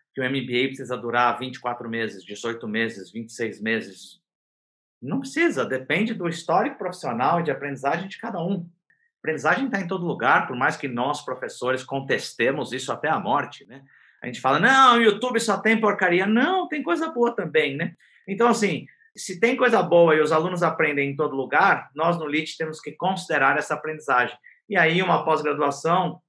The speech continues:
pode ser feita em quatro meses, cinco meses. Na pandemia, tivemos alunos e alunas que concluíram o M B A inteiro em quatro, cinco meses. Pessoas com um belo de um histórico profissional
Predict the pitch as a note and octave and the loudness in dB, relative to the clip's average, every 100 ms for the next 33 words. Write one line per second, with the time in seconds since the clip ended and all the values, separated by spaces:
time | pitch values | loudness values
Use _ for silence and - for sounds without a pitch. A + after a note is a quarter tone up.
0 | - E3+ E3+ E3 D#3+ D#3 - C3+ C3+ A#2+ | -8 -6 -4 -4 -6 -6 -2 -2 -2 -6
1 | A2+ A2 - C3 A#2+ G#2 G#2+ G#2+ C3+ F3 | -4 -4 -8 -18 -12 -6 -6 -4 0 0
2 | G#3 F#3 E3 D3 D#3 G#3+ G#3+ C3+ G#2 - | 2 0 2 0 0 2 4 4 0 -8
3 | - _ D3+ E3 E3 D#3 C#3+ D3 E3+ E3 | -20 _ -2 0 2 2 2 2 0 0
4 | D3 C3+ E3 A#3+ G#3+ - C#3+ - E3+ D#3+ | 0 0 2 2 0 -4 -10 -8 -8 -4
5 | D3+ E3 D#3 D3+ D3 C#3 D3+ F3+ G3 D3 | -2 -2 -2 -6 -8 -4 -4 -4 -2 0
6 | D3 D3+ D3 D3 - D3 C#3+ C#3 - D#3 | 0 -2 -6 -12 -4 0 0 -2 -16 -14
7 | E3 D3 A#2+ - _ _ _ _ _ _ | -12 -10 -10 -10 _ _ _ _ _ _
8 | _ - B2 - C#3 C3+ C3 - B2+ B2+ | _ -8 -8 -4 0 0 -2 -10 -12 -10
9 | A#2+ C3 C3 B2+ B2 - B2+ A#2+ - A#2 | -2 0 0 -4 -10 -4 -2 -2 -8 -10
10 | - C#3+ C3+ D#3+ | -6 -4 -2 -2